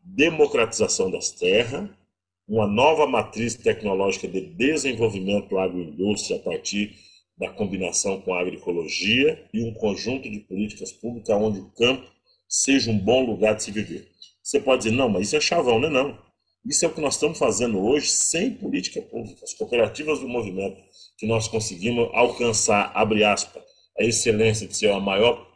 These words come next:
produção de arroz orgânico, é, da América do Sul, isso foi real, fruto de um investimento no governo Lula e fruto de muito trabalho de organização,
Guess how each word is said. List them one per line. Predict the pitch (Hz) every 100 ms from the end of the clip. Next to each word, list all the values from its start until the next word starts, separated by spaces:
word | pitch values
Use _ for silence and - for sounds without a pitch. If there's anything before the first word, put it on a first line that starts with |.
| _
produção | 120 113 - - 135 135
de | 113
arroz | 98 101 113 104
orgânico, | 92 87 107 98 - _ _ _ _ _ _ -
é, | 90 90 87 85 80
da | 101
América | 113 113 139 113 107
do |
Sul, | - 147 143 - _ _ _
isso | 135 143 - - 143 -
foi | 165
real, | 165 131 214 - - _ - -
fruto | 143 151
de | 131 131
um | 123
investimento | 107 123 - 98 101 131 151 - - - _ _ 110
no | 98
governo | 95 101 98
Lula | 92 117 143 160 - - -
e | 131
fruto | - 139 165 135
de | 139
muito | 127 135 214 208
trabalho | 170 113 123 160
de | 87
organização, | 87 92 90 - - 127 139